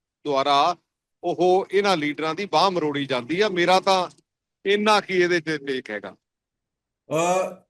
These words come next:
Speaker 2: ਤੁਹਾਡੇ ਇਸ ਬਿਆਨ ਦੇ ਮਾਇਨੇ ਕੀ ਨੇ? ਤੁਸੀਂ ਕੈਪਟਨ ਅਮਰਿੰਦਰ ਸਿੰਘ ਦੇ ਹੱਕ 'ਚ ਆਏ ਹੋ, ਤੁਹਾਨੂੰ ਲੱਗਦਾ ਹੈ ਕਿ ਈਡੀ ਦਾ ਇਹ ਸੰਮਨ ਗਲਤ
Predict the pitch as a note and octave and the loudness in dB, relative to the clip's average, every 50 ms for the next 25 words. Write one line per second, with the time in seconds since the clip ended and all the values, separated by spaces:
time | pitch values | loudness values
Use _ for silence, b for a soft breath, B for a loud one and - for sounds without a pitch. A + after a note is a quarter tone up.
0 | _ _ - F#3+ G3 F#3 A3 A3 G#3+ - F3 D3 D#3 D#3+ E3 F3 F#3 F#3+ G3 F#3+ | _ _ -4 -2 0 2 2 2 0 -2 -2 0 2 2 2 2 0 -2 -2 -2
1 | G#3 G#3+ G#3+ F3 E3 E3+ F3 F#3+ G3+ F#3+ D#3 F3+ F#3 F#3 F#3+ F#3+ F3+ F3+ - G3 | -4 -2 -2 -2 -2 -2 -2 -4 -4 -6 -6 -8 -8 -8 -8 -8 -8 -10 -10 -4
2 | - D#3+ D3+ D#3 D#3 F3+ F#3 F3+ F3 F3 F3+ E3+ F#3+ F#3 - F#3+ G3 G3 G3 E3 | -2 -2 -2 -2 -2 -6 -8 -6 -6 -6 -6 -6 -6 -6 -6 -6 -4 -2 -2 0
3 | D3+ C#3+ - - F3 - F#3+ F#3 F#3+ G3 F#3+ G3 G3 G3 G3 - _ _ _ E3+ | 0 -2 -4 -6 -6 -2 -2 0 0 2 0 0 -2 -4 -6 -10 _ _ _ -4
4 | D#3 D#3 D#3 D#3+ D#3+ D#3+ D#3 D3+ F3 F#3 F#3+ F#3+ F#3 F#3+ G3 F#3 F3 E3+ D#3+ D#3+ | -2 -2 0 0 0 -2 -2 -2 0 0 0 0 0 -4 -4 -2 -2 -4 -4 -4
5 | F#3+ F#3+ G3 G3 F#3+ F#3+ - D#3 D#3+ E3+ F3+ F#3 F#3 E3 C#3+ D3+ F3 F#3+ F#3+ F#3 | -2 0 2 2 2 0 0 -2 -4 -4 -6 -8 -4 -2 0 2 2 2 0 0
6 | F#3+ G3+ G3+ G3+ G3+ - - | 0 0 0 0 -2 -4 -10